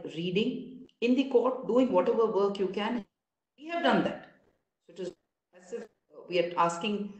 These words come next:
the juniors to do something which we have not practiced. We have done that. So I,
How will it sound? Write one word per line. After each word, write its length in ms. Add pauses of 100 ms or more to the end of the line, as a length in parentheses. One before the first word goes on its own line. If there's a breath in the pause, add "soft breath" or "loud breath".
(140)
the 80
juniors 440
to 80
do 160
something 460
which 160
we 120
have 140
not 300
practiced. 360
We 120
have 120
done 160
that. 300 (920)
So 80
I, 120